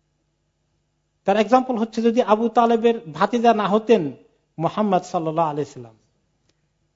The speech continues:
এই বনি হাশেম থেকে না হতেন, আরেক বংশ থেকে হয়তো, কুরাইশের আরেকটা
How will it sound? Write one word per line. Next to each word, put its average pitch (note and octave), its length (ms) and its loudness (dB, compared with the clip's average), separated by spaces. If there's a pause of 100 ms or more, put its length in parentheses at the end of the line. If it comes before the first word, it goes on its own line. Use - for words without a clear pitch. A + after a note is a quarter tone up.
(120)
এই D#3+ 220 -2
বনি G#3 220 0
হাশেম A3 420 0
থেকে G#3+ 260 -4
না F#3 160 -2
হতেন, D3+ 360 -6 (1120)
আরেক F#3 320 0
বংশ F#3 260 -2
থেকে A3 240 -2
হয়তো, F#3 260 -2
কুরাইশের E3 380 -2
আরেকটা E3 440 -2